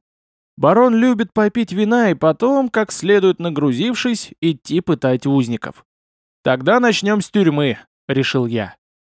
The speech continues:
Подземный ход вывел нас прямо в пыточную.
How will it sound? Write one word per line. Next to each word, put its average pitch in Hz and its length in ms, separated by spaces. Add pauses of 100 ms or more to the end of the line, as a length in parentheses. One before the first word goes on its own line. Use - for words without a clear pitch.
(200)
Подземный 190 480
ход 233 280
вывел 202 340
нас 185 200
прямо 156 320
в - 100
пыточную. 120 640